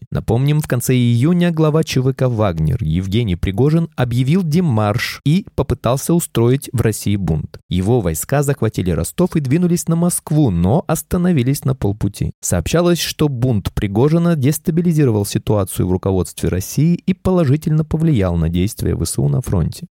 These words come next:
Кроме того, президент С Ш А Джо Байден заявил, что на месте Пригожина он был бы осторожен с тем, что ест.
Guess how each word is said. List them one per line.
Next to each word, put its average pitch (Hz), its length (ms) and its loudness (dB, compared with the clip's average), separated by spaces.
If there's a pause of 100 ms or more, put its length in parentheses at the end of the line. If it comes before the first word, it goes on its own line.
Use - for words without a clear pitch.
Кроме 90 240 0
того, 113 240 2
президент 156 520 0
С 151 100 0
Ш 104 240 -2
А 73 60 -2
Джо - 160 -4
Байден 101 480 0
заявил, 135 340 2
что - 240 -4
на 135 140 0
месте 92 480 0
Пригожина 160 640 0
он 139 300 -2
был 147 180 0
бы 170 160 -2
осторожен 143 680 0
с - 100 -14
тем, 147 240 -2
что - 200 -6
ест. 85 360 -4